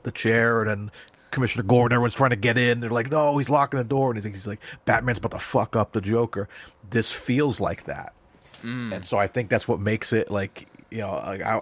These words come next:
Speaker 1: I was, I was just, like, I was wide awake at this point. I should be, I, I, I'm like, it's two A M. I should be tired right now. And I'm like,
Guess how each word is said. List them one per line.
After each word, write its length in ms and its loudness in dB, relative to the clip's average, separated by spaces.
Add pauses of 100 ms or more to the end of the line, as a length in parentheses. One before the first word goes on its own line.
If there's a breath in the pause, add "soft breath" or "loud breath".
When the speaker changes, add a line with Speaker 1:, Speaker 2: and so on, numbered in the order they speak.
Speaker 1:
I 160 2
was, 220 0 (100)
I 160 4
was 120 -2
just, 240 -4
like, 240 -10
I 100 0
was 160 2
wide 360 2
awake 340 2
at 80 -4
this 160 0
point. 300 2
I 60 6
should 160 -4
be, 60 2
I, 180 2
I, 320 -8
I'm 80 -14
like, 120 -12
it's 120 -12
two 260 2
A 140 6
M. 140 2
I 60 2
should 140 -4
be 120 -2
tired 460 -2
right 200 -8
now. 180 -4
And 80 -4
I'm 100 -8
like, 180 -10